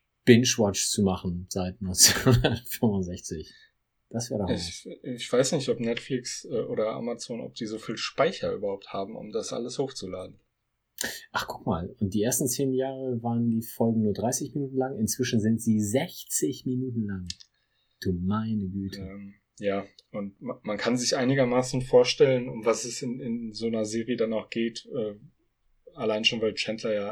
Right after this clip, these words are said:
Speaker 2: an einer Stelle in der Folge auch sagt, ich weiß nicht mehr im Wortlaut genau, aber wir schlafen jetzt alle miteinander und einer bekommt eine Amnesie. <laughs>
Speaker 1: Ah, das ist ja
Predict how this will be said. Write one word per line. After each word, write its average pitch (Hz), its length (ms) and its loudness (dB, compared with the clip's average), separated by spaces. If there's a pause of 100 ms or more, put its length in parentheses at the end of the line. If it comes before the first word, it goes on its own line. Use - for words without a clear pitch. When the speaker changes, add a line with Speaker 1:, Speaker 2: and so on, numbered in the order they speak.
Speaker 2:
an 113 160 -12
einer 110 240 -8
Stelle 107 300 -4
in 101 60 -6
der 101 100 -4
Folge 107 320 -2
auch 101 100 -6
sagt, 101 380 -6 (120)
ich - 200 -8
weiß 113 220 -4
nicht 110 180 -6
mehr 107 140 -2
im 104 120 -6
Wortlaut 104 360 -2
genau, 101 180 -6
aber 98 240 -4
wir 107 60 -4
schlafen 110 420 -2
jetzt 110 160 0
alle 113 220 0
miteinander 113 680 0
und - 240 -10
einer 113 240 0
bekommt 104 380 -4
eine 117 120 -6
Amnesie. 101 540 -6 (800)
<laughs> - 0 - (1500)
Speaker 1:
Ah, 110 960 0 (140)
das 101 380 -2
ist - 200 -8
ja 92 60 -10